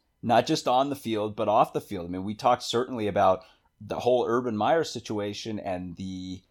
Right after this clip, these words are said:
the possibility of just drama submarining a program, and that's real. And I think it was a combination of Michigan State is so culture dependent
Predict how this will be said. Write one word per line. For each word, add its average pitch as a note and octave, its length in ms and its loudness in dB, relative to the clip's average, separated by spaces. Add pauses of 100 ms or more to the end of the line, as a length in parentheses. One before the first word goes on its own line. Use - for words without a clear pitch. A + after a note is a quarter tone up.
(300)
the A2+ 120 -6
possibility A#2 880 2
of G#2+ 320 0
just A#2 360 -8
drama G#2 520 2
submarining A2 760 -2
a F#2+ 60 -4
program, B2 580 0
and G#2 100 0
that's - 220 6
real. A#2+ 640 -2 (280)
And A2 440 2 (340)
I A#2+ 60 2
think C3 340 -2 (160)
it B2+ 140 2
was B2+ 140 -2
a B2 40 -4
combination C3+ 640 4
of A2 300 -2 (100)
Michigan B2 460 0
State C3 320 0
is G2 100 -2
so C#3 400 2
culture C#3 440 -2
dependent A#2 600 0